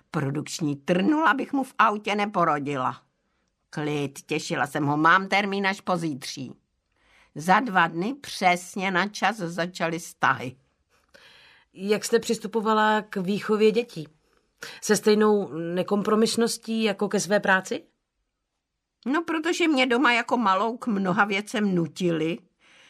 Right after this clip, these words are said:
Speaker 1: dávala jsem dětem větší svobodu. Všechno, co mi tenkrát bylo nepříjemné,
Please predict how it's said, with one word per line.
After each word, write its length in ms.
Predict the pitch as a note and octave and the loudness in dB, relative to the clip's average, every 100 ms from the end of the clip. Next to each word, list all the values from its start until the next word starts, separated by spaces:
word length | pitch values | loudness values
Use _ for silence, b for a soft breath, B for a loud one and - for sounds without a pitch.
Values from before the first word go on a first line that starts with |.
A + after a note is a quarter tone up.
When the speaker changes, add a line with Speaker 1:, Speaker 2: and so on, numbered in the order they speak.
| b | b
Speaker 1:
dávala 460 | - E3+ F3 F#3+ F#3+ | 0 2 2 0 0
jsem 260 | - F3 | 0 -2
dětem 340 | E3+ E3+ F3 E3+ | -2 -2 -2 -2
větší 400 | D#3+ D3 - E3+ | -2 -6 -10 -10
svobodu. 600 | - D#3+ C3+ C3 G#2 B2 - _ _ _ b b | -8 -6 -2 -4 -4 -10 -16 _ _ _ b b
Všechno, 500 | - - A#3+ - D4+ | -4 0 0 2 0
co 140 | D4+ | 0
mi 100 | A#3+ | -2
tenkrát 420 | B3 A3 G#3+ A3 A3+ | 0 -2 2 2 2
bylo 220 | G#3 F#3+ | -2 -2
nepříjemné, 760 | G3 A#3 - B3 A3 G3+ F#3+ | -2 -4 -8 -4 -4 -2 -4